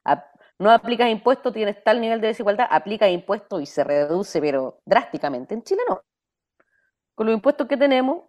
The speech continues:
con las pruebas que se hacen, no disminuye de manera drástica la desigualdad, entonces es importante avanzar en eso. Son tareas que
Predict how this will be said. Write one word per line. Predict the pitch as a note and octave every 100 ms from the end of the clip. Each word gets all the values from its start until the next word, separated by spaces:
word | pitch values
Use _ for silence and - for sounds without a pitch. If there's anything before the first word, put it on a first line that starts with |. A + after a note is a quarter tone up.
| _
con | - G3+
las | G3+
pruebas | G#3 A3+ A3+
que | A#3+
se | - C4+
hacen, | B3+ A#3+ C4 B3+
no | A3 B3+
disminuye | B3+ A#3+ A#3 C4 C4+ A#3
de | G#3+
manera | G#3 G#3 G3+
drástica | F#3+ G3 G3+ G3 F#3+
la | F3+
desigualdad, | F3+ - F#3+ F#3+ F3+
entonces | F#3+ G3 -
es | G3
importante | F#3 G3+ - F3+ G#3
avanzar | F#3+ - G3
en | G3+
eso. | A#3 B3+ B3+ _ - _
Son | - A3
tareas | G#3+ A3
que | - A#3 A#3+